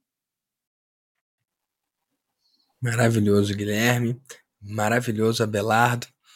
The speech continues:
E, cara, eu quero agradecer e reconhecer vocês pelo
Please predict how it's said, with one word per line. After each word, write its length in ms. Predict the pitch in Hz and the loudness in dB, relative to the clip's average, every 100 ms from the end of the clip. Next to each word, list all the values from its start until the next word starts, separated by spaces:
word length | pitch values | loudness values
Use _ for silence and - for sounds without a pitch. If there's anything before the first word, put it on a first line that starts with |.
| _ _ - | _ _ -16
E, 100 | 101 | -8
cara, 320 | - 123 101 | -2 -2 -2
eu 80 | 98 | -6
quero 640 | - 107 107 107 101 98 _ - - - _ _ - | -2 0 2 0 -4 -6 _ -20 -20 -20 _ _ -10
agradecer 640 | 135 160 185 - - 190 | -4 -2 -2 -2 0 0
e 20 | |
reconhecer 480 | 151 135 135 131 - | 0 -2 0 0 0
vocês 560 | 156 139 - 139 131 - | 2 2 4 4 2 -2
pelo 460 | 117 113 110 101 | 0 2 2 0